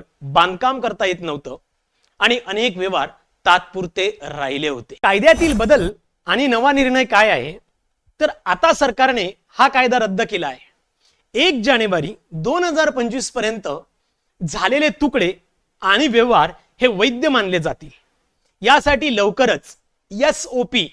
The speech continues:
म्हणजे स्टँडर्ड ऑपरेटिंग प्रोसिजर जारी होणार असून त्यात मार्गदर्शक तत्वे असतील. पण यामध्ये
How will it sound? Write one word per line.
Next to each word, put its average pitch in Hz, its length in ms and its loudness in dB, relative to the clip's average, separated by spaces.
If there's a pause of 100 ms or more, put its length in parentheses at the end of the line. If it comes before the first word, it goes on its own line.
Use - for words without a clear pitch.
(120)
म्हणजे 180 240 -6
स्टँडर्ड 240 580 0 (180)
ऑपरेटिंग 247 580 -2
प्रोसिजर 190 580 -6 (540)
जारी 214 260 4
होणार 220 320 2
असून 147 240 -8 (420)
त्यात 226 220 2
मार्गदर्शक 190 640 -4 (140)
तत्वे 185 380 -2 (420)
असतील. 135 380 -10 (1120)
पण 294 100 0
यामध्ये 285 440 2